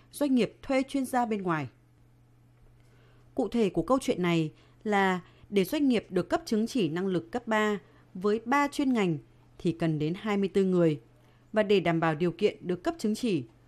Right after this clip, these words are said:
mỗi tháng công ty phải chi trả lương và đóng bảo hiểm xã hội cho hai mươi tư nhân sự khoảng một trăm bốn mươi bốn triệu đồng. Quy định như vậy thì chỉ có một số doanh nghiệp lớn là đủ điều kiện. Điều này dẫn đến tình trạng ùn ứ công trình nhỏ,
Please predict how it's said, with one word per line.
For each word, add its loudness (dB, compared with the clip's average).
mỗi -2
tháng -2
công 0
ty -2
phải -6
chi -6
trả -4
lương 4
và -2
đóng 0
bảo 2
hiểm -2
xã -6
hội 2
cho -2
hai -2
mươi 0
tư 2
nhân 0
sự 0
khoảng -2
một -6
trăm -6
bốn 0
mươi -2
bốn -2
triệu -4
đồng. 0
Quy 0
định 0
như 0
vậy 2
thì 0
chỉ -2
có -2
một 2
số 0
doanh 0
nghiệp 2
lớn 2
là -2
đủ -4
điều -2
kiện. 2
Điều 2
này 0
dẫn -4
đến 0
tình -2
trạng -4
ùn 2
ứ 2
công 2
trình -2
nhỏ, -2